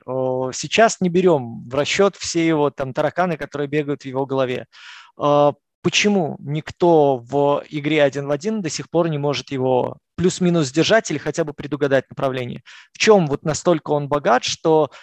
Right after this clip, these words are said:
люди до сих пор, ну, слушай, это ж тридцать команд, да, двадцать девять коллективов, где сидят, рисуют там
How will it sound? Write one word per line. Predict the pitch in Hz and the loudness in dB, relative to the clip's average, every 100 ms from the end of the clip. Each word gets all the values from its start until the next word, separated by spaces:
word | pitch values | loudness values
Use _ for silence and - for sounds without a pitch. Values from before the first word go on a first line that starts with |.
| _ - | _ -6
люди | 170 202 | -4 -4
до | 156 | -6
сих | 151 165 | -8 -6
пор, | - 240 | 0 0
ну, | 175 | 0
слушай, | - 190 143 | -2 -2 -2
это | 151 | -4
ж | - - | -6 -6
тридцать | 202 - 220 | -6 -6 -6
команд, | - 202 165 127 | 0 2 2 0
да, | 123 180 | 2 2
двадцать | 143 220 - 202 | 2 0 -2 -4
девять | 156 196 170 | 0 0 -2
коллективов, | - 151 - 262 262 - | -6 -8 -6 -2 -2 -4
где | 151 | -8
сидят, | 160 156 170 233 185 | -8 0 2 2 2
рисуют | 165 - 208 196 - | -2 0 0 0 0
там | 151 143 | -2 -2